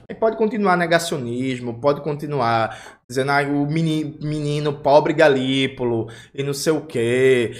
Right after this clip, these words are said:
e tal. Mas, assim, é a fala do Galípolo, gente. Assim, não brinca comigo não, vá, brinca a realidade. A fala do Galípolo, né? Dizendo assim, ó, "Não, quem, quem teve protagonismo na reunião de dezembro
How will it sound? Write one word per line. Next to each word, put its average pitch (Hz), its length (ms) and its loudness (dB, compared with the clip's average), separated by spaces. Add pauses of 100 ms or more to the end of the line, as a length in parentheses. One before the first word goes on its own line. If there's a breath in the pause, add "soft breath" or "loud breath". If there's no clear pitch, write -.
(140)
e 151 160 2
tal. 123 560 4
Mas, 151 160 2
assim, 165 260 -4
é 156 140 0
a 190 220 -4
fala 196 240 2
do 190 100 -2
Galípolo, 147 540 4
gente. 113 260 -6
Assim, 120 240 -4
não 151 140 -6
brinca 180 260 -4
comigo 202 300 2
não, 170 280 4
vá, 143 140 6
brinca 170 380 2
a - 20 4
realidade. 131 640 8 (640 loud breath)
A 139 100 -8
fala 165 200 4
do 160 100 0
Galípolo, 143 540 2
né? 131 180 -2
Dizendo 139 220 0
assim, 143 180 -4
ó, 127 200 4
"Não, 139 340 2
quem, 139 500 -8
quem 120 360 -6
teve 127 200 -4
protagonismo 135 520 -2
na 139 120 0
reunião 135 320 0
de 131 60 -6
dezembro 127 600 0